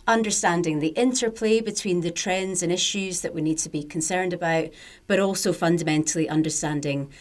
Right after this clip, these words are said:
the consequences of our decisions beyond those first level consequences. You know, the world that we live in now is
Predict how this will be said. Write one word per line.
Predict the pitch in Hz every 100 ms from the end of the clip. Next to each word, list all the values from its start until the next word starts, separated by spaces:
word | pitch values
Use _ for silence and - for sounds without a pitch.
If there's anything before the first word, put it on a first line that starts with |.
| - -
the | 151
consequences | - 202 202 214 165 160 165
of | 156
our | 143
decisions | 151 - 160 147 143
beyond | - 165 160 156
those | 160 156 -
first | - 160 -
level | 151 139 135
consequences. | - 135 127 - 135 127 - 120 -
You | 147
know, |
the | 131 147
world | 160 156
that | 143
we | 151
live | 147 143
in | 139
now | 143 139 127
is | 127 -